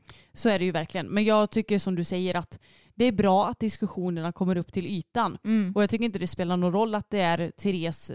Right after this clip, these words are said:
Speaker 1: som, eh, diskuterar det eller någon annan, för att, ja, men diskussioner behöver föras för att förändring ska ske.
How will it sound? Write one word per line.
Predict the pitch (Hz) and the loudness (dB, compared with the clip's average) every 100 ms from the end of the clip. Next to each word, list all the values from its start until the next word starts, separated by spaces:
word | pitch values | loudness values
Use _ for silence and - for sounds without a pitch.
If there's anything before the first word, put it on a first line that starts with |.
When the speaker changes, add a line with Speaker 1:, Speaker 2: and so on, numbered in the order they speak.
| 120 | -4
Speaker 1:
som, | 185 180 170 - _ _ _ _ | 0 2 0 -4 _ _ _ _
eh, | 131 107 131 | -10 -10 -12
diskuterar | 180 190 - 190 196 180 175 | -8 -8 -4 -4 -2 0 0
det | 170 | 0
eller | 165 180 | 0 0
någon | 180 180 - | -2 -2 -4
annan, | 202 175 208 | -2 -2 -4
för | 202 185 | -2 -2
att, | 175 - - - _ | -2 -8 -20 -20 _
ja, | 226 | 0
men | 220 202 - _ | 0 0 -4 _
diskussioner | 220 - 214 190 190 | -6 -2 0 0 0
behöver | 202 196 175 | 2 0 0
föras | 185 160 165 | -2 -2 -4
för | 170 | -8
att | - | -6
förändring | 185 160 156 160 | -4 -4 -6 -8
ska | - 160 | -10 -8
ske. | 220 208 - | -8 -6 -10